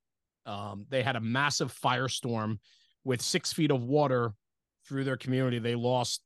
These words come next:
hundreds of homes. A lot of who lived in the Rockaways are firefighters, police officers,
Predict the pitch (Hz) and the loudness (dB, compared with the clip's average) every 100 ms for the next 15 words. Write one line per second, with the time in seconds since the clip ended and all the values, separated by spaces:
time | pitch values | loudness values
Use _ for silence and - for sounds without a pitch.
0 | - - 143 131 110 101 - - 113 90 | -14 -4 0 0 0 -4 -8 -8 -8 -4
1 | 117 95 - - - _ _ _ 120 120 | -2 -2 -6 -10 -10 _ _ _ -6 0
2 | 127 143 160 123 107 135 117 127 135 123 | 4 6 6 2 0 0 0 0 0 0
3 | - - 127 120 123 123 127 131 113 110 | -6 -2 0 0 0 -2 -2 -2 -2 -2
4 | 104 - 117 107 - 117 113 107 117 110 | -4 -6 -2 -4 -2 -2 -2 -2 -4 -4
5 | 101 - 110 - 107 101 - 110 107 101 | -6 -8 -6 -4 -6 -6 -6 -6 -6 -8